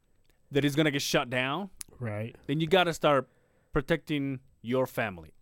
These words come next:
Speaker 1: I
Speaker 2: Right.
Speaker 1: get it. But this guy was like, "All right," and he tells his son, "Let's go over here and let's just buy all these fucking bullets." And, and like, "Oh, this, these
Speaker 2: <laughs>
Speaker 1: boxes are like, s-, you know,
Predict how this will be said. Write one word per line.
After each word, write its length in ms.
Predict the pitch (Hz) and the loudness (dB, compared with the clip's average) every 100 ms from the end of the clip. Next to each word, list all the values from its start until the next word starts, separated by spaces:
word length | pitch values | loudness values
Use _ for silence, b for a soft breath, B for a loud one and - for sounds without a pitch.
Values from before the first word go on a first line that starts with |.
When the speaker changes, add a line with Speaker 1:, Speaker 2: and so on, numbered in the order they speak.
| - | -12
Speaker 1:
I 60 | |
Speaker 2:
Right. 220 | 113 104 | -8 -6
Speaker 1:
get 160 | 98 90 | -6 -8
it. 100 | - - - _ _ _ _ _ _ | -10 -20 -20 _ _ _ _ _ _
But 200 | 160 147 | -4 -2
this 280 | 269 214 143 | -4 -4 -2
guy 260 | 123 113 | 0 2
was 220 | 101 101 | -2 -6
like, 260 | 107 92 87 _ _ _ _ _ _ _ _ _ _ _ _ _ _ _ _ | -6 -8 -10 _ _ _ _ _ _ _ _ _ _ _ _ _ _ _ _
"All 100 | 170 | 2
right," 240 | 226 220 156 | 4 4 4
and 160 | 131 | -2
he 80 | 123 | -8
tells 260 | - 147 139 | -2 -2 -2
his 140 | 120 | -6
son, 260 | - 135 123 | -6 -4 -2
"Let's 160 | 185 | -4
go 200 | 180 220 196 | -2 0 0
over 100 | 180 | 0
here 280 | 180 185 | -2 -2
and 80 | 185 | -4
let's 140 | 170 151 | -8 -10
just 260 | - 131 | -14 -4
buy 180 | 147 170 | 0 2
all 160 | 165 156 | 2 -2
these 160 | 156 | -6
fucking 320 | - 185 - 123 | -4 -4 -4 -4
bullets." 440 | 127 160 117 101 | 2 2 0 -8
And, 180 | 107 104 | -12 -8
and 240 | 104 107 | -8 -4
like, 120 | 113 160 | 6 8
"Oh, 200 | 185 185 | 10 8
this, 220 | 175 170 147 | 8 6 6
these 180 | 180 165 | 6 4
Speaker 2:
<laughs> 140 | 160 | 4
Speaker 1:
boxes 340 | 180 196 185 180 | 4 4 0 2
are 120 | 180 | 4
like, 240 | 175 160 | 6 4
s-, 220 | - - 156 151 | 0 -14 -14 -8
you 80 | 160 | -4
know, 420 | 160 156 156 190 | -2 0 -2 -4